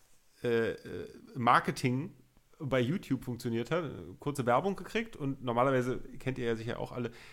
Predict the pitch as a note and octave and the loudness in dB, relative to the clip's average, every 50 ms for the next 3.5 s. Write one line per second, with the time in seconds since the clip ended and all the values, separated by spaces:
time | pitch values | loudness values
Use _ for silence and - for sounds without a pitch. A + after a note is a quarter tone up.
0 | - - - - - - - - - - - - C3 B2 - C#3 B2+ A#2+ - A2+ | -20 -20 -20 -20 -20 -20 -20 -20 -18 -12 -6 -4 -4 -2 0 2 0 0 0 -2
1 | G#2+ - A2+ G2+ G2+ B2+ - - C3 G#2+ A2 - A#2+ - C#3+ - - A#2+ A#2 A2 | -2 -2 0 2 2 2 0 0 -4 -10 -10 -10 -10 -8 -6 -6 -6 -6 -4 -4
2 | G#2+ A#2 C3+ - - - F#3 D#3+ C#3+ B2+ B2 B2 B2 - - G2+ A#2+ A#2+ B2 C#3+ | -2 -2 -4 -4 -4 -6 -6 -6 -4 -6 -6 -6 -6 -8 -8 -4 2 6 6 6
3 | D3+ - C3 C#3 B2+ C3 B2+ D3+ C#3 C3 | 4 2 -2 -2 -2 -2 -2 -4 -6 -6